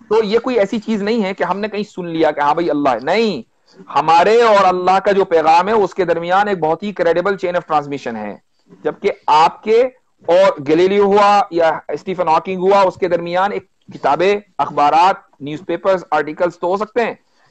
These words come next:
लेकिन डार्विन ने खुद evolution नहीं देखा था, ठीक है, उसने आप कुछ एक theory गढ़ी, उसके बाद बता दिया।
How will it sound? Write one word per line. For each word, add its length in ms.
लेकिन 400
डार्विन 380
ने 100
खुद 220
evolution 420
नहीं 120
देखा 240
था, 160
ठीक 180
है, 80
उसने 260
आप 220
कुछ 140
एक 160
theory 220
गढ़ी, 240
उसके 200
बाद 140
बता 180
दिया। 240